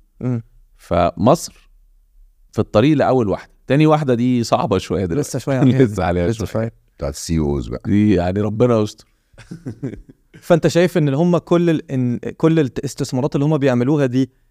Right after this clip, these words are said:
Speaker 1: م-، أرقامها مش بتخض، لأن هي ليها زي ما تقول، آه، فكر وراها إن هي الحاجات دي بتطور حاجات تانية؟
Speaker 2: لا خالص، هو بيبني، بيبني سوق كامل. فهو عشان تقدر،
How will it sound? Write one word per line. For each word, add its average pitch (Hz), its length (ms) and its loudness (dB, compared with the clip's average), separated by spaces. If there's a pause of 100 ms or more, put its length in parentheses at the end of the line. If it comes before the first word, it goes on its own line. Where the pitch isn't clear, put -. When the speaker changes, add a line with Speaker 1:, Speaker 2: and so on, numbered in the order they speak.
(600)
Speaker 1:
م-، 135 120 0
أرقامها 170 460 0
مش 143 140 2
بتخض، 170 400 -2
لأن 156 260 0
هي 160 200 2
ليها 147 600 0
زي 147 180 0
ما 147 60 2
تقول، 156 380 -2
آه، 123 360 -2
فكر - 360 0
وراها 151 400 2
إن 147 100 0
هي 156 180 0
الحاجات 143 240 -2
دي 143 100 -2
بتطور 151 420 -2
حاجات 135 300 -4
تانية؟ 123 220 -2 (640)
Speaker 2:
لا 107 140 2
خالص، 147 340 0
هو 107 120 2
بيبني، 110 840 0
بيبني 110 360 0
سوق - 240 -2
كامل. 113 340 2 (760)
فهو 95 680 0
عشان 85 280 -4
تقدر، 110 260 2